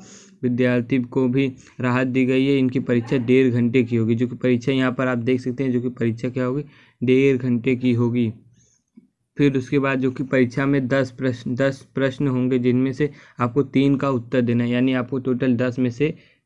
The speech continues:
तीन का उत्तर आपको देना है।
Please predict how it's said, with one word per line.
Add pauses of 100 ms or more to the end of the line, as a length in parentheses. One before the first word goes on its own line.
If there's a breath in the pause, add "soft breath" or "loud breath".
(160)
तीन
का (480)
उत्तर
आपको (200)
देना
है।